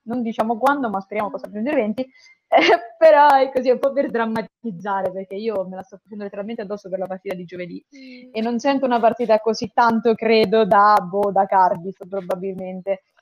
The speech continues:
Speaker 1: E, e non è andata molto bene. Perciò,
Speaker 2: Eh.
Speaker 1: ecco, non, non voglio dire <laughs> nulla.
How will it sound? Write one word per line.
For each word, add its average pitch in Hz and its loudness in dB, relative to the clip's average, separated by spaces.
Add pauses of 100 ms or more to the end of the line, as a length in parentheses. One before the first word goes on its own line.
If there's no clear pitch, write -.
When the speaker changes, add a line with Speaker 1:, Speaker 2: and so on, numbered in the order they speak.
(140)
Speaker 1:
E, 220 -2
e 254 2
non 285 4
è 285 6
andata 254 6
molto 226 4
bene. 208 2
Perciò, 269 6
Speaker 2:
Eh. 220 6
Speaker 1:
ecco, 214 2
non, 202 -8
non 214 -8
voglio 220 2
dire 214 -2
<laughs> 339 -4
nulla. 262 -6